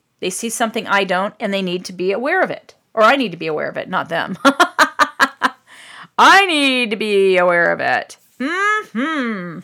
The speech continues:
Of course. Right? 'Cause they know better than me. I want people to like me. It's important. That's another one. Oh, that's a big one.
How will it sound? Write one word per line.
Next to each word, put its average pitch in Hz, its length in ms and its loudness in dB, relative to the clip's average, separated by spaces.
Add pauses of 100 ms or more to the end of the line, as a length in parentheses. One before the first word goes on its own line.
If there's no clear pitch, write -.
(840)
Of - 220 -4
course. 208 800 0 (920)
Right? 240 520 2 (160)
'Cause 170 220 -6
they 247 180 4
know 208 220 6
better 220 440 4
than 262 160 -2
me. 247 640 -4 (480)
I 226 160 6
want 269 240 4
people 240 220 -2
to 262 80 -2
like 247 320 2
me. 185 140 -2
It's 190 180 -4
important. 220 720 -2
That's 185 200 -10
another 240 320 -2
one. - 300 -10 (140)
Oh, 190 160 0
that's 226 180 0
a 214 60 -4
big 240 260 -2
one. 147 380 -10